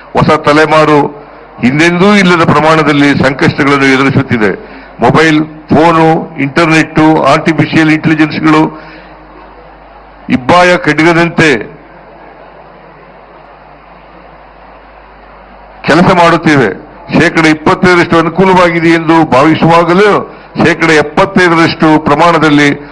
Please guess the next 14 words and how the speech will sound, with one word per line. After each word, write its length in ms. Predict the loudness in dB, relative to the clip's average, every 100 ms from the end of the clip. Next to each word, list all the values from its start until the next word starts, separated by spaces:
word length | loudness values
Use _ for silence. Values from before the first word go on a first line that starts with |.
| -6 0
ಆತಂಕಗಳನ್ನು 720 | 0 0 -2 0 0 0 0
ಉಂಟು 260 | 0 0
ಮಾಡುತ್ತಿವೆ. 720 | 0 0 0 -2 -2 -4 -10 -20 -20 -20 -20 -10 -6
ಮಕ್ಕಳ 300 | -4 0 2 2 2
ಕುತೂಹಲಗಳನ್ನು, 1120 | -2 -6 -2 0 2 2 2 0 0 0 -2 -4 -16 -20 -6
ಮುಗ್ಧತೆಯನ್ನು 1120 | -4 -2 -2 0 2 0 0 0 0 -4 -10 -2
ಇವು 200 | 0 0
ಕಿತ್ತುಕೊಳ್ಳುತ್ತಿವೆ. 1040 | -2 -4 -4 0 0 0 0 0 -2 -6 -20 -12 -4
ಇದರಿಂದಾಗಿ 580 | 0 0 2 0 0
ಬೆಳೆಯಬೇಕಾದ 640 | 0 0 0 0 0 -2 0
ಮಕ್ಕಳ 360 | -2 -2 -2
ಮನಸ್ಸು 760 | 0 0 0 -2 0 0 0 -4 -20 -20 -20 -20 -20 -20 -20 -20 -20 -20 -20 -20 -20 -20 -20 -10 -4
ಬಂಜರಾಗುವಂತಹ 840 | 0 2 2 2 2 0 0 -2
ಪರಿಸ್ಥಿತಿ 800 | 0 0 0 -2 0 -2 -2